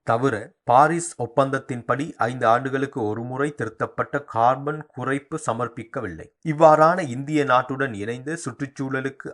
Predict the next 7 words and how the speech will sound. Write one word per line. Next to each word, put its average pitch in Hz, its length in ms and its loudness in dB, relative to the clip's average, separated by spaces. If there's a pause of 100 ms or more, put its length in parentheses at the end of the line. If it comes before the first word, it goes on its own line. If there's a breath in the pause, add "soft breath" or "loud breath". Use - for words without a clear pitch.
ஆபத்தை 120 460 -2
ஏற்படுத்தக்கூடிய 123 1000 -6
ராம்பால் 135 640 -2 (100)
அனல் 120 320 -8
மின் 117 200 -12
நிலையம் 113 400 -10
உருவாக்கப்பட்டுள்ளது. 104 920 -10